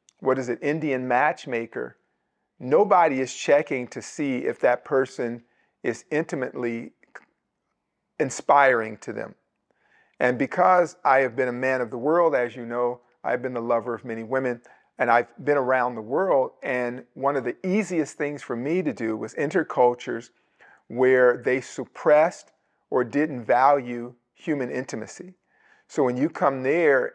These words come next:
and you're, uh, attracted to someone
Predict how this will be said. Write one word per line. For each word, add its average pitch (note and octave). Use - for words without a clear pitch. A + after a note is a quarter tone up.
and B2
you're, A#2+
uh, -
attracted D3
to B2+
someone A#2